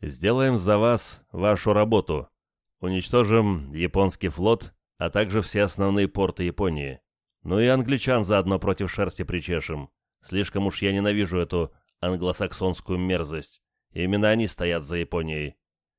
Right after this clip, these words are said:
«Это всем известно», вздохнул Игнасиус. «Ничего. После того, как я оставлю на месте Лондона развалины,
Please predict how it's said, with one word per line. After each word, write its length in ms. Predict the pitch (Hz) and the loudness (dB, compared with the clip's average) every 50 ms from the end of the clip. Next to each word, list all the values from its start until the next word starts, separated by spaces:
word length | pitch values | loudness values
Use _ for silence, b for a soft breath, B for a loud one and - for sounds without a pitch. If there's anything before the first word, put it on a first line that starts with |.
| _ _ _ _ _ _ _ _ _ _ _ _ _ | _ _ _ _ _ _ _ _ _ _ _ _ _
«Это 300 | - 101 135 143 147 107 | -4 -4 -2 -2 -2 -4
всем 300 | - - 90 92 87 87 | -4 -2 -2 -2 -2 -2
известно», 580 | 78 78 78 80 80 73 - - 78 76 71 65 | -4 -4 -6 -6 -6 -6 -6 -8 -10 -10 -10 -12
вздохнул 460 | 69 71 82 78 - 85 82 78 78 | -10 -8 -8 -8 -6 -6 -4 -4 -4
Игнасиус. 640 | 76 76 78 76 71 - - 73 71 69 - - - _ _ _ _ _ _ _ _ _ _ _ _ _ _ _ _ _ _ _ - | -6 -6 -6 -6 -6 -8 -8 -8 -10 -10 -12 -16 -18 _ _ _ _ _ _ _ _ _ _ _ _ _ _ _ _ _ _ _ -10
«Ничего. 580 | 78 82 80 - 101 101 98 92 82 73 - - _ _ _ _ _ _ _ _ _ | -8 -8 -6 -4 -2 -2 0 0 -2 -2 -4 -8 _ _ _ _ _ _ _ _ _
После 300 | - 110 113 110 117 110 | -2 -2 -2 0 -2 0
того, 240 | - 107 107 113 110 | 2 2 4 4 2
как 180 | - 113 101 85 | 2 0 -2 0
я 140 | 98 104 | 0 0
оставлю 380 | 101 90 - - 107 104 98 98 | 0 0 0 0 0 2 2 2
на 80 | 95 95 | 0 0
месте 300 | 95 98 95 90 - 98 | 0 0 -2 -2 -2 -2
Лондона 460 | 92 95 95 95 95 90 92 90 90 | 0 0 0 0 0 0 0 0 0
развалины, 680 | 85 87 87 82 92 104 110 107 107 101 98 98 87 | 0 0 -2 0 0 0 0 0 0 2 2 0 0